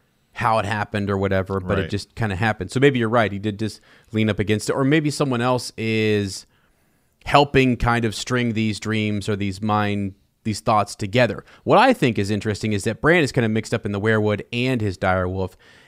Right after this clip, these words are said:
Speaker 1: and Jon and Arya and others are, when they dream, they dream in their wolves, and their wolves can sense one another far away, right? So Ghost can sense there,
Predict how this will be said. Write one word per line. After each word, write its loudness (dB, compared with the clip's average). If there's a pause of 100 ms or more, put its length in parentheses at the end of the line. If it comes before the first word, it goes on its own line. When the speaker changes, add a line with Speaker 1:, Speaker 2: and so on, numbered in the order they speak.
(140)
Speaker 1:
and 0 (120)
Jon 0
and -2
Arya 4
and 0
others -2
are, -2
when -4
they 0
dream, 0
they -2
dream -2
in -4
their -4
wolves, 0
and -4
their -2
wolves 0 (240)
can -4
sense -2
one -4
another -2 (240)
far 2
away, 0
right? 0
So -2
Ghost 2
can -2
sense -4
there, -2